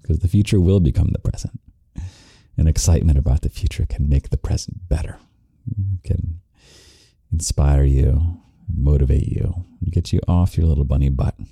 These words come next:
into doing great, great things. So as a sequel to nostalgia, I spent some time chatting with my A I assistant,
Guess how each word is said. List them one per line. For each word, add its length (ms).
into 140
doing 300
great, 320
great 320
things. 420
So 160
as 160
a 80
sequel 520
to 320
nostalgia, 840
I 60
spent 280
some 160
time 380
chatting 340
with 220
my 340
A 220
I 160
assistant, 580